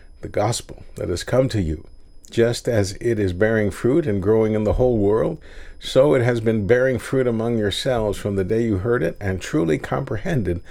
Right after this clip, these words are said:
the grace of God. This you learned from Epaphras, our beloved fellow servant. He is a faithful minister of Christ on your behalf,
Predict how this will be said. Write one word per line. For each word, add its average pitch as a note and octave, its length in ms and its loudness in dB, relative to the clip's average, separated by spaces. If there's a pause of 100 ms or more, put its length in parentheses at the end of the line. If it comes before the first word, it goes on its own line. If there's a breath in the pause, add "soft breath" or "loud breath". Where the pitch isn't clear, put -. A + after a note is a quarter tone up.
(280 loud breath)
the A2 80 4
grace A2 340 2
of G#2 160 0
God. F2 440 0 (520 loud breath)
This D#3 320 4
you C#3+ 120 4
learned B2+ 300 2
from A2 280 0
Epaphras, - 840 -4 (420 loud breath)
our A2 360 2 (160)
beloved A#2 400 2
fellow A2 280 4
servant. G#2+ 400 0
He A#2 80 2
is A2+ 100 2
a A2 80 0
faithful D3+ 460 2
minister C3+ 420 2
of G2+ 80 0
Christ A#2+ 380 0
on G#2+ 100 0
your G#2 140 0
behalf, B2+ 480 -2